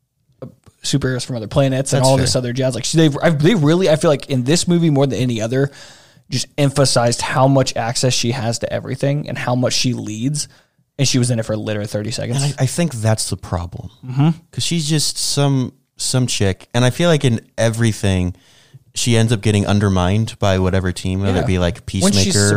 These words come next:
Speaker 1: supposed
Speaker 2: or,
Speaker 1: to be
Speaker 2: or,
Speaker 1: like,
Speaker 2: you know,
Speaker 1: yeah.
Speaker 2: Suicide Squad. I feel like she's always being undermined and people are going against what she's saying and they
Speaker 1: Yep.
Speaker 2: say you're a terrible person.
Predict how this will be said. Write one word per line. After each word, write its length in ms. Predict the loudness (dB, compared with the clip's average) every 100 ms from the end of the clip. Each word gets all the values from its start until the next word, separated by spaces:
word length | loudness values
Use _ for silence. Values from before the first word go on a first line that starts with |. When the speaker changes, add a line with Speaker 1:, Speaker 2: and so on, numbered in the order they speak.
| 0
Speaker 1:
supposed 380 | 0 2 2 2
Speaker 2:
or, 40 |
Speaker 1:
to 40 | 2
be 320 | 0 -4 -10 _ _ -8
Speaker 2:
or, 480 | -2 0 0 -4 -6 -10
Speaker 1:
like, 100 | -2
Speaker 2:
you 80 |
know, 140 | 0 2
Speaker 1:
yeah. 320 | 0 -2 -6 -14 -10
Speaker 2:
Suicide 420 | 0 0 2 0
Squad. 240 | 2 0
I 40 | 2
feel 140 | 2
like 80 | 2
she's 160 | 0 0
always 340 | 2 4 2 2
being 240 | 0 0
undermined 540 | 0 0 0 0 -2 -2
and 60 |
people 220 | -6 -6
are 60 | -6
going 240 | -4 -4
against 340 | -4 -6 -6 -6
what 120 | -6
she's 200 | -6 -6
saying 380 | -4 -4 -2 -4
and 160 | -6
they 120 | -4 -2
Speaker 1:
Yep. 120 | 0
Speaker 2:
say 140 | 0
you're 100 | -2
a 60 | -2
terrible 260 | -4 -4
person. 460 | -2 -2 -2 -4